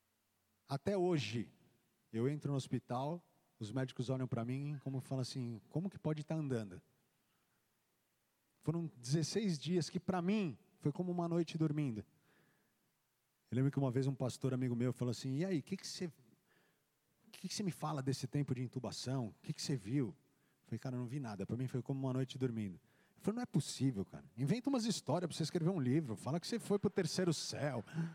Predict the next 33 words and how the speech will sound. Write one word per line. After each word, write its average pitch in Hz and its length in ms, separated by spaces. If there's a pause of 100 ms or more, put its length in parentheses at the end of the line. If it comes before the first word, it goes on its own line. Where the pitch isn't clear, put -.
(1200)
Você - 180
viu 151 160
uns 147 200
anjos, 139 400
que 123 160
de-, 139 160
Jesus 143 460
entrou 160 260
no 147 80
quarto." 135 420 (140)
Eu - 440
falei, - 20
"Cara, 269 140
eu 254 40
não, 233 280
não 196 160
vi 143 120
nada, 143 360
eu 107 60
só - 180
dormi, 131 380
cara." 95 240 (1300)
Eu 120 80
acordei 165 380
dezesseis 156 480
dias 139 300
depois, 127 440
vinte 175 300
e 165 40
dois 156 240
quilos 156 260
mais 131 220
magro. 104 460